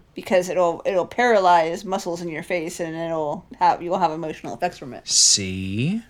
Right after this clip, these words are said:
Speaker 2: That's the thing. You always, you always say, "What happens if you,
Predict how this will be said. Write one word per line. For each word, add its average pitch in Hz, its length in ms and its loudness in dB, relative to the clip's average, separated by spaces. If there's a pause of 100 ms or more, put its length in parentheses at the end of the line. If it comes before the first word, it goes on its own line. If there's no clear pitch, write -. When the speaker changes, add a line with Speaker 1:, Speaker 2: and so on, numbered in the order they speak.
(100)
Speaker 2:
That's 160 320 4
the 123 160 0
thing. 123 380 0
You 147 220 2
always, 139 800 4
you 135 300 0
always 117 400 8
say, 107 240 2
"What 110 460 2
happens 143 1000 0
if 113 540 -2
you, 104 240 -8